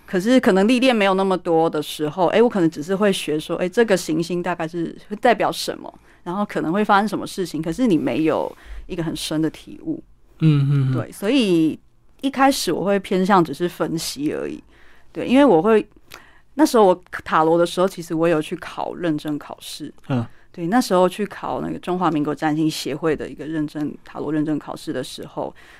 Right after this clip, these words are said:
Speaker 1: 那，那时候真的就是有召集问卜者来，然后给你当场询问，然后旁边有人评分。
Speaker 2: 哦，受测者、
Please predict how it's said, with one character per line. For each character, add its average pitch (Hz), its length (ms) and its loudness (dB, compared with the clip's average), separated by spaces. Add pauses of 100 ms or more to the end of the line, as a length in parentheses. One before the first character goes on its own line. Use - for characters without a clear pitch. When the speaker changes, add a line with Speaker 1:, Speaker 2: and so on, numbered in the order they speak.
(120)
Speaker 1:
那， 202 280 6
那 208 140 4
时 175 180 0
候 175 320 4 (380)
真 277 180 6
的 269 120 8
就 202 100 2
是 202 120 -2
有 160 120 2
召 165 260 0
集 87 500 -14 (280)
问 190 180 2
卜 - 180 -14
者 78 260 -8
来， 53 220 -4 (280)
然 143 100 -14
后 165 120 -2
给 165 180 -8
你 135 80 -4
当 151 180 -2
场 - 240 -12
询 - 300 -14
问， 151 160 -4
然 147 80 -6
后 151 100 -4
旁 - 180 -10
边 147 160 -2
有 143 80 2
人 76 120 -6
评 - 240 -14
分。 - 220 -16 (200)
Speaker 2:
哦， 143 140 0
受 - 280 4
测 147 280 2
者、 - 180 -10